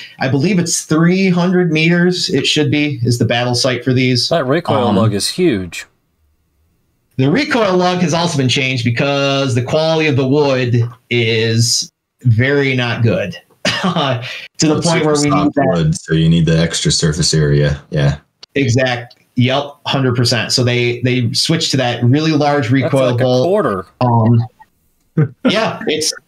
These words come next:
Speaker 1: it's a little bit smaller than that, but almost as big. Uh, your front band is no longer, I forgot to mention, they use that kind of style where it's got the cut through it.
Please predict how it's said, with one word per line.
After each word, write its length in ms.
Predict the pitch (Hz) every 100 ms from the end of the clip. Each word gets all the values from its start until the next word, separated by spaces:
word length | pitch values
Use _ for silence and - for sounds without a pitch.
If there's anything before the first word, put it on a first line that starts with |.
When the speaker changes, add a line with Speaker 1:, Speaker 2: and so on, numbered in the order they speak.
| _
Speaker 1:
it's 120 | 151
a 60 | 156
little 360 | 156 180 196
bit 140 | 185 180
smaller 460 | - 165 160 131
than 100 | 120
that, 240 | 117 110 123
but 80 |
almost 420 | 110 131 151 143 127
as 140 | 117
big. 400 | 104 131 110 - - - _ _
Uh, 260 | 147 143 143
your 120 | 151
front 340 | 151 175 180
band 320 | 165 175 175 170
is 140 | 123
no 180 | 156 156
longer, 480 | 156 156 151 151 143
I 100 | 131
forgot 320 | 143 143 143
to 40 |
mention, 300 | 131 131 127
they 80 | 135
use 220 | 160 214
that 200 | 170 151
kind 120 | - 147
of 60 |
style 220 | 165 143
where 80 | 131
it's 100 | 127
got 200 | 135 120
the 80 | 117
cut 320 | - 135 131
through 260 | 139 135 127
it. 260 | 127 -